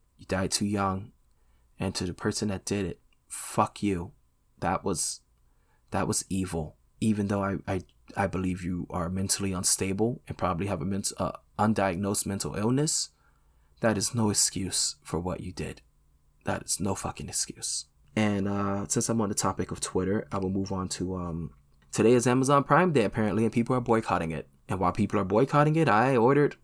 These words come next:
uh, Ocarina of Time off Amazon, and it's <laughs> gonna be here soon. <laughs> And I didn't do that to, to, um, spite it.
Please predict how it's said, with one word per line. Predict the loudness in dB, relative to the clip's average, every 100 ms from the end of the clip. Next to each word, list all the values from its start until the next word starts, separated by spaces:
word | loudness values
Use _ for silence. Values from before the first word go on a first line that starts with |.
| 0
uh, | 4 6 4
Ocarina | 4 4 4 2
of | 2
Time | 6 6 6
off | 4
Amazon, | 2 2 2 2 2
and | 0
it's | -2
<laughs> |
gonna | 2 2
be | 4 2
here | 2 4 6
soon. | 6 4 2 -2 0
<laughs> | 2 4 2 -2 -10 -4
And | 0 2
I |
didn't | 4 4 4
do | 6 6
that | 6 4 0
to, | 0 2 2 0 -2 -2
to, | 0 2 2
um, | 2 2 0 -4 -8 -12 -20 -8
spite | -2 0 2 2 4
it. | 4 2